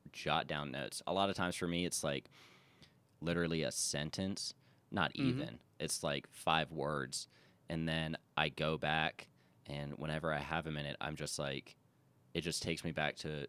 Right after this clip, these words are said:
Speaker 1: that moment where I was thinking about it, so.
Speaker 2: Yeah, it's just, like, finding that phrase when it comes up and be
Speaker 1: Yeah.
Speaker 2: like, "I like that, and I wanna use that at some point, but
Speaker 1: Yeah.
Speaker 2: I don't have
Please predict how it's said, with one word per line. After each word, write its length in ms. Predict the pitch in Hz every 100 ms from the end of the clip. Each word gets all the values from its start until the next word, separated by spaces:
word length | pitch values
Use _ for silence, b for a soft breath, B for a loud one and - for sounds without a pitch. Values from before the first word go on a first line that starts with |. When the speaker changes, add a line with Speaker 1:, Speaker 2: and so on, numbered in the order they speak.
| -
Speaker 1:
that 220 | - 71
moment 320 | 69 71 73 58
where 120 | 71
I 40 |
was 160 | 67 -
thinking 360 | 73 69 -
about 280 | - 50 50
it, 120 | - -
so. 340 | - 64 57 - - _
Speaker 2:
Yeah, 220 | 151 113 -
it's 200 | 135 123
just, 280 | 156 135 -
like, 160 | 131 117 - - -
finding 500 | 233 143 170 165 147 -
that 280 | 123 117 -
phrase 580 | - 123 113 101 - - _ -
when 180 | 120
it 120 | 113 -
comes 260 | 113 110
up 200 | 107 -
and 100 | -
be 80 | 123
Speaker 1:
Yeah. 180 | 120 78
Speaker 2:
like, 60 | 78
"I 120 | 113
like 280 | 113 117 131
that, 220 | 120 95 - - - -
and 140 | 117
I 40 | 113
wanna 200 | 117 113
use 320 | 110 120 131
that 160 | 110 104
at 100 | -
some 120 | 113
point, 160 | - 107
but 80 | -
Speaker 1:
Yeah. 60 | 123
Speaker 2:
I 60 |
don't 220 | 131 -
have 300 | 110 131 120